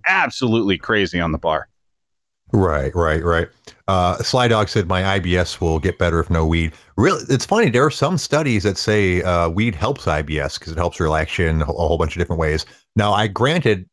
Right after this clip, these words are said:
Speaker 2: ninety percent of the studies I found were on websites that are like, w-, marijuana, Doctor M D and shit like that. So obviously they've got a bias.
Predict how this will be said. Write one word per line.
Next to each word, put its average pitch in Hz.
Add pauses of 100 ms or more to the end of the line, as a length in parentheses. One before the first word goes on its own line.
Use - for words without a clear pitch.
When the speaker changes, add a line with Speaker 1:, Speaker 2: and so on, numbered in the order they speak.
Speaker 2:
ninety 101
percent 110
of 98
the 90
studies 104
I 90
found 104
were 92
on 82
websites 87
that 78 (240)
are 90
like, 80
w-, 76 (140)
marijuana, 117
Doctor 117
M 120
D 104
and 78
shit -
like 87
that. 85
So 107
obviously 95
they've 78
got 80
a 71
bias. 76